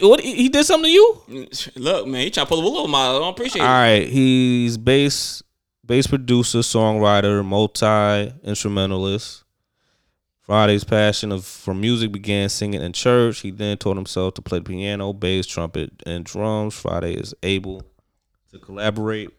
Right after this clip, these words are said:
Speaker 1: across all genres as a writer, producer, and has worked with artists such as Eric Bellinger, Duckworth, R G Micah, and Emotional Oranges, among others. He's behind the scenes. I, so I really can't, I really can't give him that plant.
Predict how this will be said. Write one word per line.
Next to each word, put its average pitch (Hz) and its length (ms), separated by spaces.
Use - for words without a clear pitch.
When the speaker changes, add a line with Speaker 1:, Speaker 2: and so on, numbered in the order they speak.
Speaker 1:
across 113 460
all 117 460
genres 98 640
as 87 240
a 87 60
writer, 92 400
producer, 87 800
and 107 240
has 90 240
worked 90 340
with 85 220
artists 85 360
such 113 260
as 92 280
Eric 85 240
Bellinger, 104 580
Duckworth, 92 680
R 92 220
G 92 180
Micah, 113 600
and 87 140
Emotional 95 480
Oranges, 82 760
among 82 380
others. - 560
He's 104 240
behind 101 340
the 98 40
scenes. 95 300
I, 92 160
so 101 220
I 98 80
really 117 220
can't, 127 360
I 104 60
really 131 180
can't 135 220
give 135 140
him 127 140
that 123 140
plant. 165 300